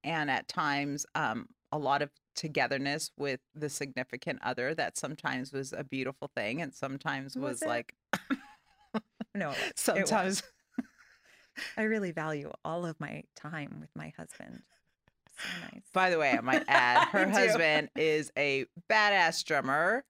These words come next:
Speaker 1: um, drummer from Cinderella,
Speaker 2: Yes.
Speaker 1: Fred Coury.
Speaker 2: Yes.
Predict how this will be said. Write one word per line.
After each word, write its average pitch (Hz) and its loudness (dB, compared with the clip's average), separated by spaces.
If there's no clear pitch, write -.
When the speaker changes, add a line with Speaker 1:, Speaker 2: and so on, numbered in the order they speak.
Speaker 1:
um, 156 4
drummer 151 0
from 143 -2
Cinderella, 139 0
Speaker 2:
Yes. 139 -2
Speaker 1:
Fred 131 0
Coury. 143 0
Speaker 2:
Yes. 170 -8